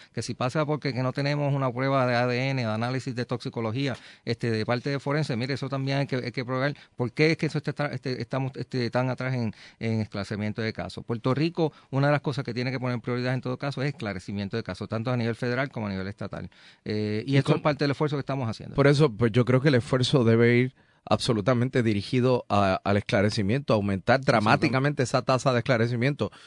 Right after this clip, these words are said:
Speaker 2: Yo no sé lo que debe ser la media en Estados Unidos. Eh, yo, yo no sé, yo no sé si se puede alcanzar el sesenta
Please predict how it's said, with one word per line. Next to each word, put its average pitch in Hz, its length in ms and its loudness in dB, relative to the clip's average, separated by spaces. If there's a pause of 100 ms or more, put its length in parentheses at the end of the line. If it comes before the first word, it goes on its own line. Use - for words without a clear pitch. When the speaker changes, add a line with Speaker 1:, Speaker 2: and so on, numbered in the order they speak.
(120)
Speaker 2:
Yo 120 100 -6
no 131 100 -6
sé 151 140 -4
lo 143 80 -6
que 135 100 -4
debe 131 200 -4
ser 139 180 -4
la 127 160 0
media 127 460 -4
en 117 100 -8
Estados 127 460 -4
Unidos. 123 420 -8 (440)
Eh, 104 360 -6
yo, 110 240 -10
yo 117 160 -4
no 139 120 -2
sé, 127 180 -6
yo 117 160 -2
no 139 100 0
sé 147 160 0
si 143 140 -6
se 143 120 -2
puede 143 220 -2
alcanzar 131 540 -2
el 127 100 0
sesenta 127 680 2